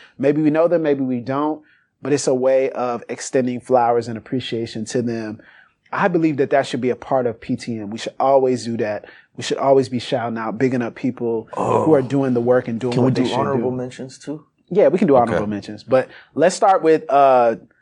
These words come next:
Speaker 1: I'll, you go ahead and start, Jamar.
Speaker 2: No, you gotta
Speaker 1: No,
Speaker 2: start.
Speaker 1: no,
Speaker 2: This
Speaker 1: no,
Speaker 2: is
Speaker 1: no,
Speaker 2: your
Speaker 1: no, no, no.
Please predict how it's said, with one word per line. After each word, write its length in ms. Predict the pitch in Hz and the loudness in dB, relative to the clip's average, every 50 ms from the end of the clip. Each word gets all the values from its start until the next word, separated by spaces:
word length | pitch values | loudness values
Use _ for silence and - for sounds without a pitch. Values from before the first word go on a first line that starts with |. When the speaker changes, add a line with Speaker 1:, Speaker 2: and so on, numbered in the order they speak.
| _ _ _ _ _ _ _ _ - | _ _ _ _ _ _ _ _ 0
Speaker 1:
I'll, 240 | 139 165 208 - - - 147 147 151 | 2 2 2 2 0 -4 -10 -10 -10
you 220 | 147 123 156 196 233 | -8 -6 -4 -2 -2
go 120 | - 320 277 | 0 0 0
ahead 160 | 269 285 226 | 0 0 0
and 100 | 196 180 | -2 -2
start, 320 | - - 202 165 117 110 | -2 -2 0 0 -2 -2
Jamar. 220 | 117 131 127 131 165 | -6 -4 -2 -2 0
Speaker 2:
No, 140 | 185 196 | 0 2
you 160 | 214 240 294 277 | 2 2 0 0
gotta 180 | 220 185 - | 0 0 0
Speaker 1:
No, 60 | 269 | 2
Speaker 2:
start. 320 | 269 277 285 285 311 320 311 | 0 0 2 2 0 0 0
Speaker 1:
no, 60 | 339 | 0
Speaker 2:
This 80 | 349 359 | 0 0
Speaker 1:
no, 60 | 359 359 | 0 0
Speaker 2:
is 60 | 359 | 0
Speaker 1:
no, 60 | 359 | 2
Speaker 2:
your 80 | 359 - | 2 2
Speaker 1:
no, 60 | 349 359 | 2 2
no, 300 | 359 339 330 320 294 240 - 311 | 2 2 2 2 0 -2 -4 -6
no. 60 | 262 | -10